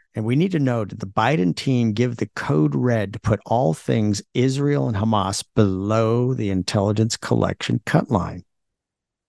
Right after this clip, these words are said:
That's pretty important. We need to know that. And, and these committees need to go after this immediately, immediately. What did it look like? Now, actually, the Intel Committee should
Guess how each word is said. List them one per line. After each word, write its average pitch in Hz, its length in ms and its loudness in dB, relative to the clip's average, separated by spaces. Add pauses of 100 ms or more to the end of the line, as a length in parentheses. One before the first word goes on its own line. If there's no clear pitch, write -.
(400)
That's - 100 -20
pretty 185 220 0
important. 110 480 0
We 117 60 0
need 208 180 2
to 101 60 -8
know 98 320 0
that. 80 240 -8 (840)
And, 92 380 -2
and 101 200 -2
these 120 140 0
committees 139 520 0
need 104 140 -2
to - 60 -16
go 98 140 0
after 104 220 -2
this 101 260 -2
immediately, 113 800 0
immediately. 123 800 -2 (460)
What 98 400 -2
did 143 160 0
it 165 100 -2
look 120 260 -2
like? 85 380 -6 (880)
Now, 101 180 0
actually, 113 480 0
the 98 200 -4
Intel 117 300 0
Committee 98 260 -4
should 101 260 2